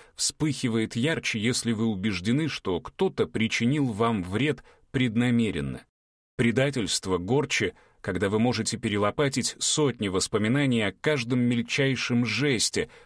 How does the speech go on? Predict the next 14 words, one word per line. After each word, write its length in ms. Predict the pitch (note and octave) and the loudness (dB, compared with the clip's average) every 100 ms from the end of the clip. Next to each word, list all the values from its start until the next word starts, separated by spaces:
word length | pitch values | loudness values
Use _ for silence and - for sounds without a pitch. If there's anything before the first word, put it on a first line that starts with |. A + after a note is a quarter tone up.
| _ | _
который 340 | A#2+ C3 B2 | -2 2 2
мог 260 | B2+ A#2 A2 | 2 0 0
явиться 520 | G#2+ A2 B2 - A#2 | 0 0 0 0 0
вам 260 | G#2 G2+ | 0 -2
предупреждением. 1000 | F#2 G#2+ G2 G2+ G2 F2+ G2 D#2 C#2+ B1 - _ _ _ _ _ _ _ _ | -2 -4 -4 -2 -4 -2 -2 -2 -4 -8 -14 _ _ _ _ _ _ _ _
Каждая 540 | - B2+ F#2 F#2 E2+ - | 0 0 0 -2 -4 -2
эмоция 680 | G2+ A#2 E3 - A2+ F#2+ D2+ - _ _ | 0 0 0 0 2 0 -2 -10 _ _
усиливает 880 | C#3 C#3 - F#3 B2+ G2 F2 F2 - | 0 2 0 0 0 2 0 0 -4
призму, 500 | C#3 E3+ C#3 G#2+ G2 | -2 0 0 0 -2
сквозь 420 | - A2+ A#2 - | -2 0 0 2
которую 480 | - - C#3 A#2+ A2+ | -2 0 0 2 2
мы 180 | A2 | 2
видим 340 | G#2 G#2+ G2 G2 | 0 -2 0 0
мир. 420 | G2 F#2+ D#2 - | 0 0 -2 -6